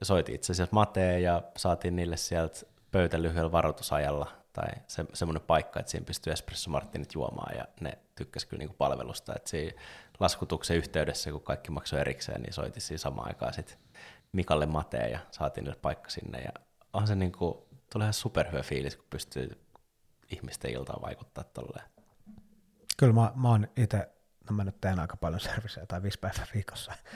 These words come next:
Speaker 2: niin, mut kyllä mä dikkaan. Tai se on se, se on jotenkin ihanaa.
Speaker 1: Oh.
Speaker 2: Tavallaan, kun sä voit vaikuttaa ihmisten iltaan ja siihen niinku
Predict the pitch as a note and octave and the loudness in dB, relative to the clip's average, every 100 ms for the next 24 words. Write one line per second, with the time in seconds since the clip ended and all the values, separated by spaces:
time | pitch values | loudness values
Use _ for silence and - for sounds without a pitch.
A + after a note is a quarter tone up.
0 | - - - - A2 G2+ - - _ - | -16 -16 -14 0 2 2 0 -10 _ -12
1 | - A#2 G2+ F#2 - - - - _ A2 | -2 2 2 0 -4 -10 -18 -18 _ -2
2 | G2 - A2 G2 G2+ - - - - - | -2 0 -2 0 -2 -6 -12 -20 -18 -16
3 | - - G#2+ F#2+ F#2 F#2 E2 - - - | -16 -6 -2 -2 -2 -4 -4 -4 -6 -16
4 | _ _ _ - A2+ F#2+ - G2+ F2+ F2+ | _ _ _ -6 -4 -4 -6 -2 -2 -2
5 | - - F#2+ - G2+ G2+ - F#2 F2 G#2 | -4 -4 -4 0 2 2 -2 -2 0 -2
6 | - - E2+ F#2+ - - - - - - | -4 -6 -4 -4 -6 -6 -10 -14 -16 -12
7 | - F2 - | -10 -10 -12